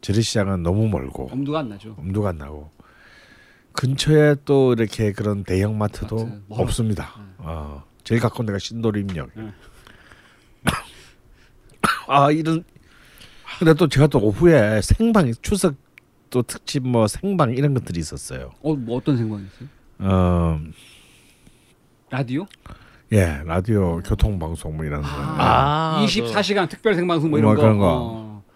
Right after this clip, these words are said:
Speaker 1: 아, 지금 방송을 하러 가야 되는데 이,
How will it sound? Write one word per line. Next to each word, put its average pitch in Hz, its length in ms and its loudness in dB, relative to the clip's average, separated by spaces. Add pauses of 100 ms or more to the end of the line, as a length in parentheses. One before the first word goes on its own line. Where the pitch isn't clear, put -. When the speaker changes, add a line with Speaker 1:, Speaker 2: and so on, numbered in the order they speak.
(600)
Speaker 1:
아, 185 120 4
지금 175 180 0
방송을 156 340 4
하러 180 180 8
가야 127 140 8
되는데 98 420 2
이, 127 120 -6